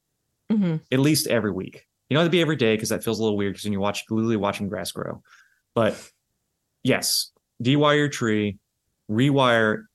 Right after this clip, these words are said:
Speaker 2: if necessary. And if you don't rewire it, then I'm gonna know. And then I'm gonna make fun of you for it. <laughs>
Speaker 1: Critique it.
Speaker 2: Yeah, we're gonna critique the fact that you didn't lay your pads out back out, back out again after you worked so hard to wire it the first time.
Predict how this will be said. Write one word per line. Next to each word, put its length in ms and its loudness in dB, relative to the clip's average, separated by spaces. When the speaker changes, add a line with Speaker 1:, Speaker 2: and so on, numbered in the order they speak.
Speaker 2:
if 220 2
necessary. 800 0
And 80 0
if 100 -4
you 60 0
don't 200 4
rewire 500 4
it, 100 -4
then 480 2
I'm 120 -2
gonna 160 0
know. 360 -6
And 140 0
then 80 0
I'm 100 0
gonna 120 0
make 160 -2
fun 180 -2
of 100 -2
you 80 -6
for 340 -10
it. 320 4
<laughs> 20 -
Speaker 1:
Critique 400 0
it. 220 -2
Speaker 2:
Yeah, 220 4
we're 100 4
gonna 140 4
critique 560 -2
the 120 0
fact 280 0
that 120 -8
you 60 0
didn't 180 0
lay 120 0
your 120 2
pads 320 0
out 180 0
back 200 -2
out, 280 -2
back 280 -2
out 120 -2
again 200 -4
after 200 -6
you 60 -2
worked 160 -2
so 160 -2
hard 160 -2
to 60 -2
wire 220 0
it 80 -6
the 80 -10
first 260 -4
time. 280 -10